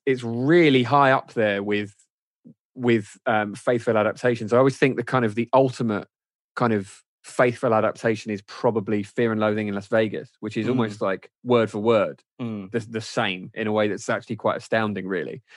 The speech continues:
Speaker 2: Mm.
Speaker 1: Um, but this is, this is kind of up there, um, from my memory at least. Obviously, I, I read the book a f-, a fair while ago. Um, but yeah, again, cannot recommend both, um, enough. And I, I'm just kind of, like I said, I'm surprised it isn't,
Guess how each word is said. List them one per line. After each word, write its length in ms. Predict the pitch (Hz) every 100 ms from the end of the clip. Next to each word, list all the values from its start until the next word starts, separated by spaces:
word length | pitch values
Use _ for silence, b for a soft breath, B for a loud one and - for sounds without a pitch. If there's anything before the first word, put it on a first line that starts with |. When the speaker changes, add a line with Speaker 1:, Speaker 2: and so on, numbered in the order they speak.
| B B
Speaker 2:
Mm. 140 | 123
Speaker 1:
Um, 520 | 113 107 104 101 104 101 _ _ _ -
but 100 | 117
this 200 | 151 139
is, 340 | 120 107 -
this 540 | - 127 120 127 131 131
is 80 |
kind 220 | 117 135 117
of 80 |
up 160 | 117 -
there, 300 | 117 101 98 _ _ -
um, 440 | 107 98 101 98 127
from 200 | - 131
my 120 | 123
memory 400 | 123 127 107 95
at 60 |
least. 240 | 87 92 -
Obviously, 240 | 107 110
I, 80 | 107
I 80 | 101
read 180 | 107 104
the 80 |
book 240 | 98 98 -
a 40 |
f-, 80 | 107 -
a 20 |
fair 220 | - 107
while 240 | 98 101 95
ago. 220 | 90 62 - b b b
Um, 540 | - 107 104 101 101 98 _ _ _ _ -
but 120 | 123
yeah, 160 | 127 98
again, 340 | 104 117 98
cannot 300 | 98 135 113
recommend 440 | 104 113 101 95 92
both, 400 | 101 95 - _ -
um, 400 | 101 95 87 - _ _ _ -
enough. 440 | 110 107 92 - _
And 260 | 123 117 110 b b b -
I, 80 | 127
I'm 100 | 220
just 280 | 233 285 -
kind 160 | - 277
of, 120 | 156 - _
like 180 | 226 240
I 40 | 196
said, 100 | 240
I'm 80 |
surprised 600 | 151 156 - 214 208 190
it 120 | - -
isn't, 380 | 143 139 120